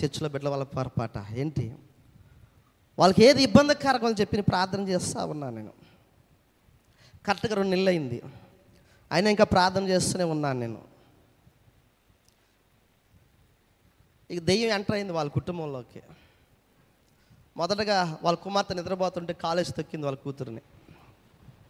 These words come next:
నెక్స్ట్ వారం చర్చికి వచ్చారు వాళ్ళు. నెక్స్ట్ అడగ చర్చికి వచ్చారు ఏంది అనుకున్నాను నేను. ఇద్దరు భార్య భర్త నించున్నారు. ఆమె అన్నది, "పాస్టర్ గారు,"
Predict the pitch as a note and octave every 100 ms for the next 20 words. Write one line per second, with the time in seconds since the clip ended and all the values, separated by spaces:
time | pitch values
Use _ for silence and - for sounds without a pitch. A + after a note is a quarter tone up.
0 | _ _ _ _ - D#3 - F3 E3 E3
1 | D#3+ D3 D3+ D3 C3 B2+ A#2 A2 - _
2 | - - _ _ _ _ _ _ _ _
3 | _ E3 - G3 G#3+ G#3 F#3+ G#3 G3+ -
4 | F#3+ F3+ E3+ D#3 C3+ A#2 A2+ - - -
5 | - - - _ _ _ _ _ _ -
6 | - - - - - _ _ _ _ _
7 | _ - _ - D#3+ E3 D#3+ E3 E3+ E3
8 | D#3+ D#3 D#3+ - D#3 C3+ A#2+ - - -
9 | - _ _ _ _ _ _ - - D#3
10 | D#3 E3 D3 D#3+ D3+ D#3 D#3 D3+ E3